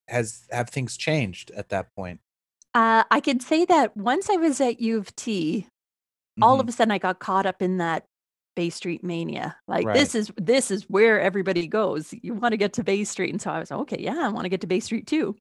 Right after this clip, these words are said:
Speaker 1: Mm-hmm.
Speaker 2: And so I did well with, like, getting lots of the, like, on-campus interviews. I got, I did well with getting into the firms and getting the interviews, but then I tanked all the interviews.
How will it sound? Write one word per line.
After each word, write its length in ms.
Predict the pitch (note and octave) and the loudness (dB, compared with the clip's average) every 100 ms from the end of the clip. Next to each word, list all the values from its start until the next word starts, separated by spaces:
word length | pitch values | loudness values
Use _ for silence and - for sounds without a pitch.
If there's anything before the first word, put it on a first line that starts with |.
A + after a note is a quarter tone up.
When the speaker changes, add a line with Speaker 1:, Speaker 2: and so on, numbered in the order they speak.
| _ | _
Speaker 1:
Mm-hmm. 420 | A#2+ G#2+ A#2+ A2 G#2 | -10 -6 -6 -4 0
Speaker 2:
And 80 | C4 | 4
so 60 | E4+ | 4
I 80 | |
did 200 | D4 F#4 F4+ | 4 0 0
well 360 | E4 G4 G4+ D#4+ | 0 2 0 0
with, 340 | C#4+ A#3 A3+ _ _ | 2 2 0 _ _
like, 160 | - - | -14 -6
getting 300 | G#3 G#3+ G#3 | -2 0 0
lots 340 | F#3+ F3+ - | 0 -2 -2
of 340 | F#3+ E3+ D#3 D#3+ _ - | 0 0 0 -4 _ 0
the, 280 | E3 D#3 - - | 2 2 -2 -8
like, 160 | - _ _ _ | -12 _ _ _
on-campus 480 | G3+ G3 F#3 E3+ - | -2 0 -2 -4 -4
interviews. 500 | D#3+ - D#3 - - | -4 -6 -10 -8 -4
I 60 | |
got, 180 | F#3 - - | 0 2 2
I 100 | G3 | 0
did 220 | C4+ G#3+ | 0 0
well 340 | A3+ A3 G#3+ | 2 4 2
with 300 | G#3 G#3+ A3 | 2 -2 0
getting 300 | - F#3 G3 | 2 2 2
into 720 | F#3+ F#3 F3+ - F#3+ E3+ E3 F3 _ _ _ _ _ _ _ _ | 0 -2 -4 -6 -2 -2 -2 -6 _ _ _ _ _ _ _ _
the 80 | F#3+ | -4
firms 420 | - G3+ F3+ F3+ | 2 4 4 0
and 160 | - G#3+ | -2 0
getting 220 | F#3+ G#3 | 2 2
the 100 | A#3 | 0
interviews, 400 | A#3+ A#3+ C4 C4+ | -2 -4 -8 -8
but 160 | - A#3+ | -8 -4
then 100 | B3 | -2
I 100 | A#3+ | -2
tanked 440 | - B3+ B3 C4 | -4 -2 -2 -2
all 140 | A#3+ F3+ | -2 -2
the 140 | F3 | -4
interviews. 600 | D#3 - D3 - - - | -6 -8 -10 -10 -12 -14